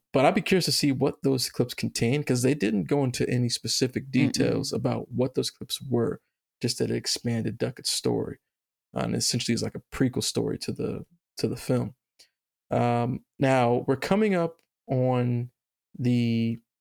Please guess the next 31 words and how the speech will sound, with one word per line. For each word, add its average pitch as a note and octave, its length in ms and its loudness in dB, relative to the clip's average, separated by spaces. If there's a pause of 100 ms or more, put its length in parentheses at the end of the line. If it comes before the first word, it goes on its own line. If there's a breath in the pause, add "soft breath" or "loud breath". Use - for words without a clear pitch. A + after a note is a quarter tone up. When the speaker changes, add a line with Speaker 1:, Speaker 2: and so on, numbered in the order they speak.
(600)
Speaker 1:
uh, B2+ 200 0
official B2 840 0 (160)
Blu-ray C#3 320 6
release G#2+ 540 0 (100)
of A2+ 500 -2
Talk B2 240 -2
to - 100 -6
Me A#2 180 -2
on A#2 240 -2
October - 340 -2
third. B2+ 420 0 (600)
And B2 540 2 (240)
this D#3+ 160 2
is - 80 0
a - 40 4
movie F#3+ 240 2
I C3+ 40 0
think C3 260 -2
that A#2+ 260 0 (600)
would B2+ 180 -2
do C#3 120 4
really C#3 280 4
well, B2 420 0
uh, - 280 -2
with A#2+ 100 -2
its A#2 120 -4
bonus B2 380 0
features. - 560 -6
Now, B2 180 -2
I C3+ 40 2
don't, D3+ 180 -2